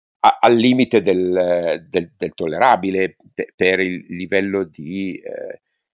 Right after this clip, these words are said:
distorsione dell'allocazione dei capitali, del, dei tassi di interesse negativi, eh, reali, non dico quelli nominali. Ehm, direi che il, il quadro,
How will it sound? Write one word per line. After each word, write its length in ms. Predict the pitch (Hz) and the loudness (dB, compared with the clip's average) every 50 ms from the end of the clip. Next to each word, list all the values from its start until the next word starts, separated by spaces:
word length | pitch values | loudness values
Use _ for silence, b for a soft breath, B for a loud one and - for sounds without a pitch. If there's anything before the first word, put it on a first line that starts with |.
| _ _ _ | _ _ _
distorsione 800 | 123 123 - - 110 90 - - 107 123 160 135 71 65 73 - | -6 -6 -4 -2 -2 -2 -2 0 0 0 0 -2 -4 -6 -8 -6
dell'allocazione 640 | - 92 92 90 92 98 - 95 78 - 92 92 | -2 0 2 2 2 0 -2 -4 -4 -4 -2 -2
dei 100 | 92 87 | -4 -4
capitali, 640 | - 92 - - 78 - 73 64 95 110 104 87 85 78 | -4 -6 -8 -8 -8 -6 -4 0 0 2 2 0 0 -2
del, 220 | 82 87 85 82 b b b b b b _ _ | -2 -4 -4 -4 b b b b b b _ _
dei 360 | 92 - 110 110 107 98 - | -2 0 2 2 2 -2 0
tassi 280 | - 104 98 - - | 0 0 0 2 -2
di 60 | 101 90 | -4 -4
interesse 340 | - 101 98 95 - - 92 | -2 0 0 0 0 -2 -2
negativi, 720 | 95 92 98 95 - 90 95 101 98 95 101 98 95 - _ _ _ _ _ _ _ _ - | -4 -4 -4 -6 -4 -6 -6 -6 -4 -2 -4 -4 -4 -6 _ _ _ _ _ _ _ _ -2
eh, 440 | 98 95 92 95 - - - - _ | 0 0 0 0 -2 -6 -12 -10 _
reali, 560 | - 107 120 110 117 139 127 135 120 117 113 | 0 2 4 4 6 6 8 8 8 6 6
non 140 | 95 101 101 | 6 4 2
dico 200 | 101 120 110 - - | 0 0 -2 -2 -4
quelli 200 | - - 160 117 | -6 -4 -2 -2
nominali. 540 | 104 - 82 - - - - 78 - 87 B B B B B B B B _ _ | -2 -2 -4 -6 -6 -4 -6 -6 -6 -10 B B B B B B B B _ _
Ehm, 540 | - 98 95 95 92 95 92 92 90 92 92 - _ _ _ _ _ | -2 -2 0 0 -2 -4 -8 -12 -12 -14 -16 -18 _ _ _ _ _
direi 240 | - 135 151 151 - | 6 6 6 8 6
che 240 | - 120 107 - - | 6 4 4 2 0
il, 600 | 104 104 101 101 95 95 95 92 92 90 90 - - | -4 -4 -2 0 2 2 4 4 4 2 0 -2 -6
il 560 | 101 92 - 76 - - _ _ 80 - - | -10 -12 -12 -14 -16 -18 _ _ -20 -20 -14
quadro, 520 | _ - 143 147 156 135 127 117 110 - | _ 4 4 6 6 8 6 6 6 4